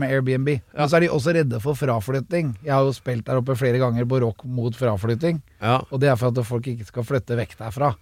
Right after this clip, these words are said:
Speaker 2: Nei.
Speaker 1: Og hvis de får veldig mye penger for å flytte vekk, så gjør de jo det.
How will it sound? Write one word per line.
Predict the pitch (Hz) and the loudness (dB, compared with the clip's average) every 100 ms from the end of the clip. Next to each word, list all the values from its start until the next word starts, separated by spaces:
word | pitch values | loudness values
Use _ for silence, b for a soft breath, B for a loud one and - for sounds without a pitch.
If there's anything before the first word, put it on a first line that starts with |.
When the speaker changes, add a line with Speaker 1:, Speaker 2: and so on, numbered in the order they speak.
| b - | b -4
Speaker 2:
Nei. | 104 131 | 0 2
Speaker 1:
Og | 143 | 2
hvis | 143 | 0
de | - | -2
får | 139 151 143 | -4 -4 -2
veldig | 156 117 139 | -2 -2 -2
mye | 143 | -2
penger | 123 143 113 110 | 0 0 -2 -2
for | 139 | -2
å | |
flytte | 143 139 156 | 0 0 2
vekk, | 165 - - - _ _ _ | 2 0 -8 -20 _ _ _
så | 156 | 4
gjør | 143 120 | 4 6
de | 147 | 4
jo | |
det. | 156 | 2